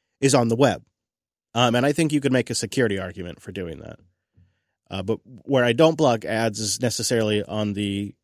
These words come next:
high value, expensive content to produce. I think that's, well, that's a death nail because podcasts and good content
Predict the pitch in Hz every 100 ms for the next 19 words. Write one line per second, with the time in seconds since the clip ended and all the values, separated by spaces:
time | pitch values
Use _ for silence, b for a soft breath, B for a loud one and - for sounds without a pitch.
0 | _ - 127 117 110 104 104 104 101 95
1 | - - 110 104 101 110 101 107 101 -
2 | 107 98 98 95 - - - - 110 110
3 | 107 104 - - - _ 120 104 110 117
4 | 165 - - - _ _ _ _ _ -
5 | 127 101 117 110 120 101 104 - - _
6 | _ _ _ _ _ _ _ _ _ _
7 | 120 117 113 113 - 131 127 92